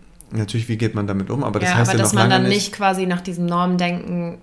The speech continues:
Speaker 2: denkt, oh, okay, dann hat meine Beziehung, wenn ich jetzt jemand anderen attraktiv,
Speaker 1: Genau.
Speaker 2: cool, gut finde, einen Crush habe,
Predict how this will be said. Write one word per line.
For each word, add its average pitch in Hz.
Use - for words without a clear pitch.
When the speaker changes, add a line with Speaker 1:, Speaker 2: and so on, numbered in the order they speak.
Speaker 2:
denkt, 175
oh, 180
okay, 180
dann 180
hat 196
meine 180
Beziehung, 180
wenn 175
ich 165
jetzt 165
jemand 170
anderen 285
attraktiv, -
Speaker 1:
Genau. 175
Speaker 2:
cool, 247
gut 240
finde, 202
einen 202
Crush 220
habe, 190